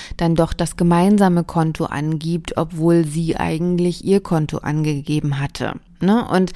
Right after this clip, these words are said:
das sind schon immer so interessante Dynamiken, die sich da eben auch manchmal so etablieren und wo es sich lohnt, wachsam zu sein und wachsam zu bleiben und eben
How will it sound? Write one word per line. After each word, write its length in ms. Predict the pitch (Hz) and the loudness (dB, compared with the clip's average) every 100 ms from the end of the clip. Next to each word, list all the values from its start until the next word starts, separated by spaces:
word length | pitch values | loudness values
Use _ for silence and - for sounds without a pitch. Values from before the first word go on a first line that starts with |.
| - - - - | -10 -16 -14 0
das 200 | 180 185 | 0 4
sind 200 | 208 - | 4 4
schon 180 | 208 170 | 2 4
immer 280 | 190 196 | 4 6
so 120 | 190 190 | 4 2
interessante 720 | 170 - 180 175 185 202 190 | 0 -2 -4 -2 -2 0 0
Dynamiken, 760 | 170 165 160 185 202 - 185 | 0 0 2 2 0 0 0
die 140 | 175 175 | 0 0
sich 220 | 180 - | -2 -2
da 180 | 170 - | -2 -2
eben 220 | 170 170 | 0 0
auch 200 | - 156 | -2 -2
manchmal 420 | 165 170 175 170 | -4 -2 -2 -2
so 320 | 160 151 151 - - - | 0 0 0 -4 -16 -4
etablieren 800 | 190 180 185 165 170 175 208 214 | -2 0 2 2 2 4 4 4
und 380 | - - 202 196 | 2 2 4 4
wo 180 | 180 185 | 4 4
es 260 | 139 165 - | 2 0 -2
sich 280 | 175 - | -2 -2
lohnt, 720 | 175 170 180 196 208 214 208 - | 0 4 6 8 6 4 2 -2
wachsam 720 | 165 175 - - 175 170 180 | 0 0 -2 -6 -2 -2 -2
zu 140 | - 175 | -2 -4
sein 460 | 156 151 175 190 | -2 0 2 2
und 180 | 147 165 | 0 -2
wachsam 520 | 170 - - 165 165 | -4 -4 -4 -2 -2
zu 140 | - 160 | -6 -6
bleiben 520 | 156 156 175 190 180 | -2 2 4 4 2
und 240 | 170 - | 0 -2
eben 380 | 143 170 185 180 | 2 4 2 0